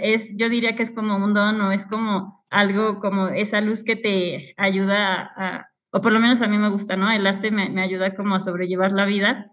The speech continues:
Entonces, ya no dejes la foto. Si sientes que es lo tuyo, tú, eh, eh, continúa en eso para capturar y sobre todo compartir, ¿no? La mirada, así como lo hiciste en esta expo, y, e invitar a que todos vean la foto de Yedani, que está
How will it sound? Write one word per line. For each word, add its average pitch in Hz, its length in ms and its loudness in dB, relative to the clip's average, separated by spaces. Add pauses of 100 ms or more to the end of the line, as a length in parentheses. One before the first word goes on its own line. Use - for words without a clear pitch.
(120)
Entonces, 220 560 0
ya 214 200 0
no 233 280 0
dejes 233 240 -2
la 196 120 -2
foto. 190 300 -4
Si 190 140 -6
sientes 214 380 -2
que 214 120 -2
es 214 100 0
lo 220 180 -4
tuyo, 214 320 0 (380)
tú, 220 320 2
eh, 196 680 0
eh, 190 100 -6
continúa 202 500 0
en 214 120 0
eso 254 460 0
para 180 260 -4
capturar 185 460 -6 (240)
y 208 100 -2
sobre 202 240 2
todo 220 260 0
compartir, 196 560 -2
¿no? 208 180 4
La 208 140 4
mirada, 185 400 2
así 190 240 -6
como 214 220 0
lo 180 80 2
hiciste 190 300 -4
en 196 100 4
esta 190 240 2
expo, 226 360 -2 (420)
y, 254 300 4
e 214 140 2
invitar 208 520 2
a 202 160 2
que 190 140 -2
todos 202 340 -2
vean 196 240 4
la 202 80 2
foto 196 260 -6
de 202 140 -2
Yedani, 190 520 0
que 185 220 -4
está 196 520 -2